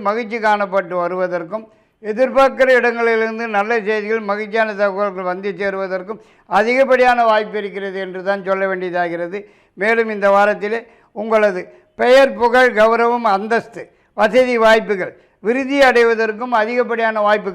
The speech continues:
காணப்படுகிறது. இருபத்தி ஒன்று, இருபத்தி ரெண்டு, இருபத்தி மூணு, மூன்று நாட்கள் பணம் வரும் நாட்கள் ஆகும். மகர ராசி நேயர்களுக்கு இந்த வார கிரக நிலவரங்களை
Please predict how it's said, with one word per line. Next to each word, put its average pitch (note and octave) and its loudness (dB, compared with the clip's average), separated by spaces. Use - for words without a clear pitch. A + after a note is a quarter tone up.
காணப்படுகிறது. F3 -2
இருபத்தி A#3 0
ஒன்று, A#3+ -2
இருபத்தி A3 -2
ரெண்டு, A3+ -6
இருபத்தி G#3+ -6
மூணு, G3+ -6
மூன்று B3+ -2
நாட்கள் A#3+ 0
பணம் A#3+ -2
வரும் G#3+ -2
நாட்கள் F3 -6
ஆகும். - -18
மகர B3 2
ராசி A#3+ 4
நேயர்களுக்கு F#3+ 0
இந்த A#3+ -4
வார C#4 4
கிரக A#3+ -2
நிலவரங்களை A#3 -4